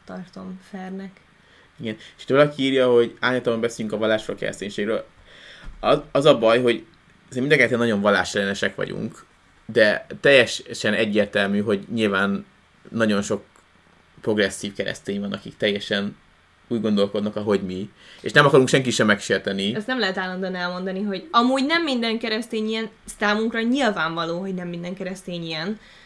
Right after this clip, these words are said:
Speaker 1: és mindig felhozzuk példának Lináikat, mondjuk,
Speaker 2: Igen,
Speaker 1: akik
Speaker 2: akik
Speaker 1: tudjuk,
Speaker 2: szintén
Speaker 1: hogy vallásos
Speaker 2: keresztények. Igen.
Speaker 1: közegben nevelkednek, és nevelkedtek, és nevelkednek még mindig, és teljesen ugyanúgy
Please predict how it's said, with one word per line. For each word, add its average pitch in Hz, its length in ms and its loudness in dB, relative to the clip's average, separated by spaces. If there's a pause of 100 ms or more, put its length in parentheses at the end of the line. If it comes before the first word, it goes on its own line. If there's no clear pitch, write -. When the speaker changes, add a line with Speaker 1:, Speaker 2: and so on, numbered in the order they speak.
(120)
Speaker 1:
és 202 160 -8
mindig 196 260 -2
felhozzuk 185 480 -6
példának 180 680 -6
Lináikat, 180 760 -6
mondjuk, 123 220 -2
Speaker 2:
Igen, 104 140 4 (100)
Speaker 1:
akik 190 120 -8
Speaker 2:
akik 113 160 -6
Speaker 1:
tudjuk, 135 260 0
Speaker 2:
szintén 113 80 -2
Speaker 1:
hogy 185 120 -2
vallásos 220 340 2
Speaker 2:
keresztények. 254 400 -4
Igen. 202 220 -6
Speaker 1:
közegben 233 460 -2
nevelkednek, 208 760 -2
és 202 280 -4
nevelkedtek, 202 540 -2
és 196 120 -4
nevelkednek 190 580 -6
még 180 160 -8
mindig, 185 420 -6
és 196 160 -10
teljesen 185 400 -6
ugyanúgy 165 340 -10